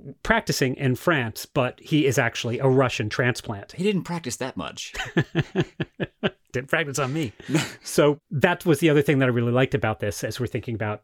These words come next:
Speaker 1: August Zhang being a, a French
Speaker 2: Sure.
Speaker 1: transplant. And that's why I think this, this is perfect, how this comes around. So he would graft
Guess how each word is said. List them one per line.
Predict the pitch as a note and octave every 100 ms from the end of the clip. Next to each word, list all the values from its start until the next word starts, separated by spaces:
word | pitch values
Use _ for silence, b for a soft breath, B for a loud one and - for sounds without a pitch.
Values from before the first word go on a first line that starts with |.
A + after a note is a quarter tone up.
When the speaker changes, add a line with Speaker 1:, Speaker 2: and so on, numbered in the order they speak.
| _
Speaker 1:
August | - B2 A2+ -
Zhang | C3+ B2+ A2 G#2 - -
being | A#2+ G#2+
a, | G#2 -
a | A2
French | - B2+ A2+
Speaker 2:
Sure. | - -
Speaker 1:
transplant. | F#3+ G#3+ A#2 A2+ B B B
And | B2+
that's | B2 -
why | G2 F#2
I |
think | - G#2
this, | - - -
this | A#2+ - A2+
is | -
perfect, | - - F3+ F#3+ D#3 A#2+
how | C3
this | C3+ D3
comes | - E3 C3+
around. | E3+ D#3 A#2 - B B
So | - G3 E3+ - -
he | - A#3+ C4 D4 D3+
would | F3 D3
graft | D#3 F3+ F#3 F#3